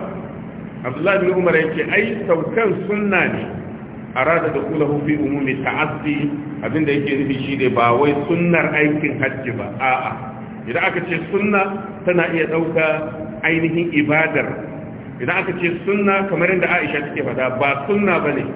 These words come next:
wato sunnar ba ta ha-, ba ta sashin ibadar aikin hajji ba. Abdullahi bin Umar kuma da yake sunna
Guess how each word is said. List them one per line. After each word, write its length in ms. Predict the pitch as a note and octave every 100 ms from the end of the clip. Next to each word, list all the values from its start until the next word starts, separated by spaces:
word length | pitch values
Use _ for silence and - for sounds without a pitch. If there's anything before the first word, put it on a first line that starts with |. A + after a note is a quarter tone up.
| - -
wato 320 | B2+ C3 C3+ B2
sunnar 280 | E3+ E3 D3+
ba 160 | C3+ A#2+
ta 80 | B2
ha-, 240 | - - -
ba 80 | B2+ D3
ta 80 | D3+ D#3
sashin 560 | E3+ E3+ E3 D3+ D3+ D3+ - - -
ibadar 400 | C3+ D#3 D#3 C#3+ C3
aikin 240 | B2+ B2
hajji 240 | A#2+ G#2
ba. 160 | G2+ - - - - -
Abdullahi 360 | C#3 D#3+ G#3+ G3
bin 200 | G3 F#3+
Umar 160 | F3+ E3+
kuma 160 | F3+ F3
da 80 |
yake 400 | E3 E3 E3 D3
sunna 400 | F#3 G#3+ G#3+ G3+